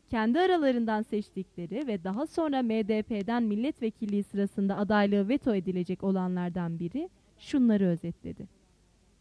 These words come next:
"Efendim, bizim parti kapanırsa kapansın. C H P'nin kapanmasıyla biz şimdi onlardan intikamımızı almış olduk.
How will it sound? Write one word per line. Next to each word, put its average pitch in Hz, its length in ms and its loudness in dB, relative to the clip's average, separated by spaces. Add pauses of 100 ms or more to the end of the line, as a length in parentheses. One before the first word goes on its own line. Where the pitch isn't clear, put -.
(1120)
"Efendim, 285 560 0 (140)
bizim 226 240 0
parti 226 320 -2
kapanırsa 240 640 0
kapansın. 269 720 -4 (280)
C 311 240 4
H 359 80 2
P'nin 381 300 0
kapanmasıyla 359 880 0
biz 220 160 -6
şimdi 311 340 0
onlardan 269 560 4
intikamımızı 294 800 4
almış 349 380 4
olduk. 170 420 0